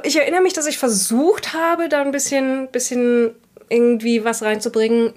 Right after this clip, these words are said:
mit den Wächter des Imperiums-Bänden. Mit so Sachen wie, man kämpft gegen mehrere Leute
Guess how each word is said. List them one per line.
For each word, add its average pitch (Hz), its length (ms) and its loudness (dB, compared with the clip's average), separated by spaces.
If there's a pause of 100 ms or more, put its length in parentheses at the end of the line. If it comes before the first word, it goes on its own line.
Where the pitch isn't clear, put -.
(160)
mit 208 460 -2
den 196 640 0 (760)
Wächter 220 300 0
des 220 140 2
Imperiums-Bänden. 285 1000 -2 (1160)
Mit 226 260 2
so 240 180 2
Sachen 226 400 2
wie, 233 220 4
man 214 340 4
kämpft 240 400 -2
gegen 240 280 2
mehrere 226 340 2
Leute 214 380 0